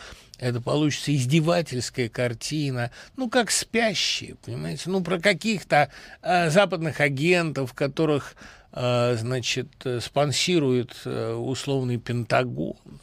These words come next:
ну, это, или Ц Р У. Щас честную картину об этом нельзя снять.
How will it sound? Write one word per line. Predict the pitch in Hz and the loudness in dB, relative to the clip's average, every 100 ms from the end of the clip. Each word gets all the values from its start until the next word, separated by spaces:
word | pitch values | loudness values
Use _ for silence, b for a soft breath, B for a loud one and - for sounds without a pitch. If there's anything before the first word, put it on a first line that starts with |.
| - | -20
ну, | - - | -18 -16
это, | 71 - - - - B B _ | -14 -14 -14 -16 -18 B B _
или | 120 120 | -4 -4
Ц | 110 - | -4 -4
Р | 123 | -2
У. | 123 139 147 165 160 156 b b b _ | 0 -2 -4 -8 -10 -16 b b b _
Щас | - 226 196 | 0 2 4
честную | - 226 208 - 170 | 2 4 4 4 0
картину | 143 170 139 180 160 | 4 2 2 0 0
об | 143 131 | 0 -2
этом | - 127 | -4 -6
нельзя | 131 131 123 123 | -6 -6 -6 -8
снять. | - - 127 | -10 -12 -14